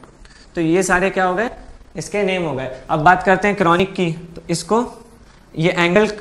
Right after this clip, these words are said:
angle closure ग्लो-, glaucoma है, तो ये क्या? ओपन angle glaucoma, open angle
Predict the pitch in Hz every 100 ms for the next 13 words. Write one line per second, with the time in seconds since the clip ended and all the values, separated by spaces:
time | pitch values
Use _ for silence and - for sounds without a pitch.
0 | - 170 175 202 208 208 202 185 185 175
1 | 165 160 143 165 160 165 151 151 170 170
2 | 180 190 165 160 185 170 165 156 147 143
3 | 131 139 131 127 139 - - - 131 -
4 | 170 175 - 139 135 151